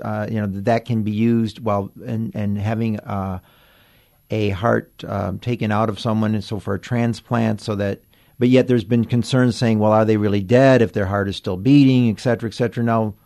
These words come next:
while the church has allowed it, this seems like a way to get around that whole concern. And, and as you know, um, there have been cases where people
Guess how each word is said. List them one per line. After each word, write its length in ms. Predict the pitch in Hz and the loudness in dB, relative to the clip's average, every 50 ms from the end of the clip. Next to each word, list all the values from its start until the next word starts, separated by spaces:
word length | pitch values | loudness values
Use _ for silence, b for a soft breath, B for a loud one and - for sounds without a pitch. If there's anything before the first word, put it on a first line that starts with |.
| _ _ - | _ _ -2
while 180 | 107 113 120 | 0 0 2
the 80 | 110 113 | 0 0
church 260 | - - 151 147 110 | 0 0 0 0 0
has 140 | 120 104 104 | -2 -2 -2
allowed 360 | 110 113 131 151 160 147 123 | 2 2 4 4 4 4 4
it, 160 | 120 117 - b b b b b b b | 2 0 -2 b b b b b b b
this 160 | 139 143 147 | 0 0 2
seems 280 | - 151 147 139 117 107 | 2 2 2 4 4 4
like 220 | 123 123 113 98 | 4 4 4 4
a 80 | 123 117 | 2 0
way 320 | 110 110 120 123 127 123 | 2 4 4 4 4 2
to 260 | 107 - 123 123 117 | 2 0 0 2 2
get 300 | 117 113 113 101 127 127 | 2 0 0 2 4 4
around 300 | 120 120 123 127 139 139 | 4 4 4 4 2 4
that 140 | 131 120 117 | 2 2 2
whole 220 | 110 113 131 127 - | 2 0 -2 -2 0
concern. 480 | - 127 113 107 - 160 165 170 151 | 0 -2 -2 0 0 2 2 2 4
And, 180 | 127 117 117 120 | 2 2 0 0
and 140 | - 123 123 | -2 0 0
as 200 | 123 120 107 113 | 0 0 0 2
you 100 | 151 170 | 2 2
know, 380 | 160 139 127 127 135 143 135 - | 4 4 2 2 2 0 -2 -2
um, 240 | 123 123 120 120 117 | -4 -4 -2 0 0
there 100 | 131 131 | 0 0
have 60 | 120 | 0
been 140 | 123 123 120 | 0 -2 -2
cases 380 | - 139 135 131 135 135 113 | 0 0 -2 0 -2 -4 -2
where 120 | 107 123 113 | -2 -2 -2
people 640 | - 131 139 135 - 135 123 120 117 104 101 - | 0 -2 -4 -2 0 0 0 0 0 -2 -6 -12